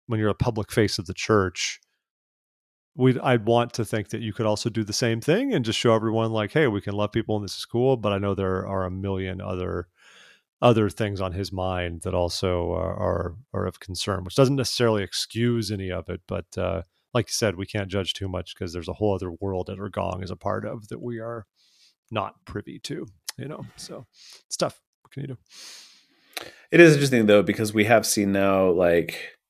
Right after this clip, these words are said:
Speaker 2: you know, Elder Christopherson's brother, um, Tom, has been, you know, very open and out and, you know,
Speaker 1: And now he's
Speaker 2: other
Speaker 1: gonna date.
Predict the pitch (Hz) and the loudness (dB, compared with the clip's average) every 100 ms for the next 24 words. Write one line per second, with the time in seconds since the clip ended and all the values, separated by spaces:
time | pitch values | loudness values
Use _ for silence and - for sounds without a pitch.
0 | _ _ 98 87 87 87 90 - 87 - | _ _ 2 4 4 2 2 6 6 6
1 | 92 82 - 85 85 82 82 82 - 82 | 2 2 8 10 10 10 10 6 2 4
2 | 82 80 80 - _ - 92 87 95 - | 6 4 2 -4 _ 2 6 6 4 -2
3 | - - - - _ _ - 101 90 85 | -16 -18 -18 -20 _ _ 4 6 6 8
4 | 87 85 87 107 92 85 85 85 82 - | 6 6 2 4 6 8 8 8 4 -2
5 | _ _ _ _ _ _ _ 107 101 104 | _ _ _ _ _ _ _ 6 8 8
6 | 95 85 78 98 - - 85 78 78 82 | 8 4 6 6 6 0 -2 0 -2 -6
7 | - 214 - - 80 78 80 - - - | -12 -14 -14 -6 -2 -2 -2 -8 -20 -10
8 | 190 147 147 147 147 117 131 220 120 | 0 6 8 8 6 4 2 2 0